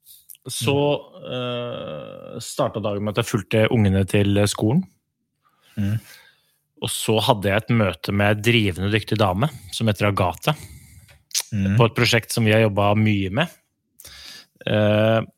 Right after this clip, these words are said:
Speaker 1: og, og det prosjektet ble ferdig på torsdag. Og så
Speaker 2: Jeg husker
Speaker 1: hadde vi da, hadde jeg da liksom, jeg hadde, hadde par-tre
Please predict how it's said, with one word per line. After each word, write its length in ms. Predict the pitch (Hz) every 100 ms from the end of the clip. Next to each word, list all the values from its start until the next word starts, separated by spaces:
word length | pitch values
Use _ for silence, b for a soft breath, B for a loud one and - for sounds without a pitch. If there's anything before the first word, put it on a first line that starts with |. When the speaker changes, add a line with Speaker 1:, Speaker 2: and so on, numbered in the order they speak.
| _ _ _ _ _ _ _ _ -
Speaker 1:
og, 180 | - - _ _ _ _ _ _ -
og 140 | 120
det 260 | 117 117 131 -
prosjektet 380 | - 131 104 147
ble 80 | 131
ferdig 480 | - 151 120 90 101
på 100 | -
torsdag. 300 | 101 - - - _ _ _ _ _ B B B B B B B B
Og 80 | 135
så 80 | 143
Speaker 2:
Jeg 100 | 123
husker 200 | 156 135 147
Speaker 1:
hadde 120 | 131
vi 100 | 131
da, 300 | 117 110 131 B B _ b b b b b b -
hadde 160 | 175 127
jeg 100 | 135
da 60 | 147
liksom, 300 | 147 156 - _ _ _ _ _ -
jeg 80 | 139
hadde, 600 | 123 120 135 147 147 - -
hadde 280 | 139 131 131 _ _ _ _ _ _
par-tre 520 | 156 131 _ - 127